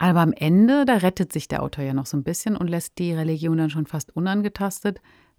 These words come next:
weil das Ende ist ja dann, stellt sich ja heraus, dass es ja gar nicht sozusagen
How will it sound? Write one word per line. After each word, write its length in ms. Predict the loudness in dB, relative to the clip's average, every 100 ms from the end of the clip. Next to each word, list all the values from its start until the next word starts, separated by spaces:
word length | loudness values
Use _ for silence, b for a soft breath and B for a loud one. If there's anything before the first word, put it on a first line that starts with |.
| -6
weil 400 | -2 0 0 0
das 200 | 0 -2
Ende 380 | -2 0 2
ist 300 | 0 -2 -6
ja 160 | -6 -4
dann, 300 | -2 -4 -6 _ _ _ _ _ _ _ _ _ -14
stellt 280 | -2 -2
sich 120 | 0 -4
ja 100 | -2
heraus, 480 | -2 -2 -2 -2
dass 140 | -6 -8
es 140 | -6
ja 100 | -8
gar 220 | -6 -4 -2
nicht 180 | -2
sozusagen 720 | -6 -10 -8 -4 -4 -2 -2